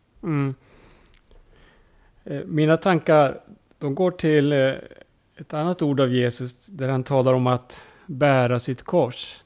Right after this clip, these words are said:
"Och den som vill vara min lärjunge, han ska ta sitt kors på sig och följa mig och förneka sig själv."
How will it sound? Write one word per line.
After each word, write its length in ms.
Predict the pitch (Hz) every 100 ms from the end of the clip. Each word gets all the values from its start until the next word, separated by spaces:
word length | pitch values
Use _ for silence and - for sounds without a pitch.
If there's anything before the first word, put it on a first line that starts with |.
| -
"Och 200 | - 175
den 180 | 139 135
som 180 | - 131
vill 180 | 131 120
vara 260 | 131 143
min 300 | 143 131 127
lärjunge, 640 | 127 139 123 123 165 165 120
han 120 | 127
ska 140 | -
ta 220 | 127 139 127
sitt 240 | 139 123
kors 300 | - 185 175
på 240 | - 143
sig 220 | 127 135 127
och 80 |
följa 360 | 123 135 120 120
mig 320 | 117 120 123 - - - - _ _ _ - - -
och 360 | 131 123 123
förneka 640 | - - 139 131 131 127 120
sig 200 | - 135
själv." 480 | - 180 131 117